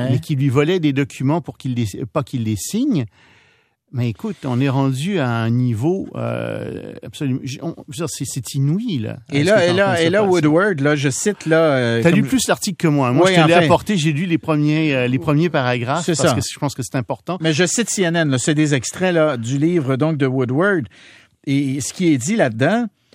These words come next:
Speaker 1: c'est que, euh, Woodward, donc, après avoir discuté avec un certain nombre de conseillers, présents et ex-conseillers, euh, raconte à quel point son comportement est erratique, à quel point il est ignorant, à quel point il est, il est menteur.
Speaker 2: Mm.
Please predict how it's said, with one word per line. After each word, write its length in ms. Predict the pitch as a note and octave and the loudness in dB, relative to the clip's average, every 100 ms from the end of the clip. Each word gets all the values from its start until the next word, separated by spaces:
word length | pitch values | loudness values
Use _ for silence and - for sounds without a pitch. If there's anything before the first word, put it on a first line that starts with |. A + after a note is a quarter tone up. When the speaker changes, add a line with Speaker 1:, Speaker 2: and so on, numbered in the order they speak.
| _ _ _ | _ _ _
Speaker 1:
c'est 240 | - D3+ | -6 -4
que, 320 | - F3 G#3 F#3+ | 0 0 2 0
euh, 360 | C3 B2+ B2+ G2+ | 0 0 0 -2
Woodward, 520 | D3+ F3 D3 G3+ F#3+ | 0 2 2 2 2
donc, 220 | D3+ F3+ | 0 0
après 200 | D3+ D#3+ | -2 0
avoir 240 | D#3 D#3 C#3+ | 0 0 0
discuté 420 | A#2+ - - F#3+ | -4 -10 -4 -2
avec 220 | D#3 C#3 | -2 -2
un 60 | C3 | -2
certain 340 | D#3+ - C#3+ | -4 -2 -2
nombre 300 | D#3 E3 C3 | 0 -2 -2
de 160 | A2 B2 | -2 -4
conseillers, 760 | D#3+ C#3+ - C3 C3 F3 G#3 - _ _ | -2 -4 -2 -2 0 0 -2 -8 _ _
présents 600 | - D3+ E3 C#3 E3 F#3 - | -6 0 0 2 0 0 -4
et 120 | C3+ - | -4 -2
ex-conseillers, 1000 | F3+ G3 - - C#3+ - C3+ C3+ F#3+ A#3 _ - - _ _ - | -2 -2 -6 -2 -2 0 0 2 0 -2 _ -20 -20 _ _ -4
euh, 680 | B2 B2 B2 B2 A#2+ A#2 B2 - - _ - | 0 2 2 2 0 -2 -4 -10 -20 _ -4
raconte 520 | B2 D#3+ G3+ A3+ G3+ | 0 2 2 2 0
à 80 | D#3+ | 2
quel 200 | D#3 C3+ | 0 0
point 440 | - F3+ G#3 G#3 - _ _ | -2 0 0 -2 -8 _ _
son 320 | - D#3 C3+ | -4 -2 -2
comportement 760 | A#2 E3+ F3 D3 D#3 D#3 F#3 F#3 | -2 -2 0 0 0 0 -2 -2
est 200 | C3 A#2+ | -4 0
erratique, 540 | F#3+ D#3+ C#3+ - F3+ F3 | 2 2 0 0 -2 -2
à 60 | C3+ | -2
quel 160 | D3 | -2
point 180 | - F#3 | 0 -2
il 80 | D3+ | 0
est 200 | B2 - | -2 -2
ignorant, 420 | F#3+ D3+ C3+ E3+ | 0 2 0 -2
à 120 | D#3+ C#3+ | -2 -2
quel 160 | E3 | -2
point 180 | C#3+ G3+ | -2 -2
il 140 | E3+ | 0
est, 160 | C#3 C3 | 0 -2
il 200 | C#3+ C3+ | -4 -2
est 80 | C3+ | 0
menteur. 580 | D3 G3+ E3+ C#3+ E3+ G3+ | 2 2 2 2 2 0
Speaker 2:
Mm. 100 | - | -2